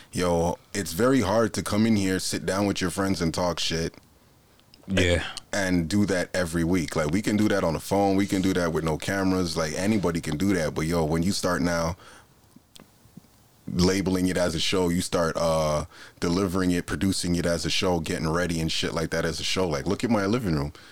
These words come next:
Speaker 1: Like, this place is, it's, it's, it's no longer for me now. This is for the pod. Like, uh, this is the sacrifice I have to make now. Like,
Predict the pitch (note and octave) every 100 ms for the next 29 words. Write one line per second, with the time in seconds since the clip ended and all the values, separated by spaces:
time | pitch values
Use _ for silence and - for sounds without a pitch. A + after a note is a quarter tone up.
0 | - - E2+ E2+ G2+ A#2 A2+ G#2+ G#2+ F#2+
1 | E2+ - - - - G#2 F#2 - - -
2 | G#2 F2 - - E2 G#2+ B2 A#2+ B2 A2+
3 | G#2 F#2+ - - G2 - A#2 G#2+ C#3+ B2
4 | F2 E2+ G#2 A#2+ - G#2+ F#2+ B2+ C3+ G2
5 | E2+ E2+ G2 F#2+ E2+ F#2 E2+ G2+ G#2+ -
6 | - G#2 G#2+ G2 G#2 G2+ - G#2 B2 -
7 | D#2+ D#2+ E2+ D2+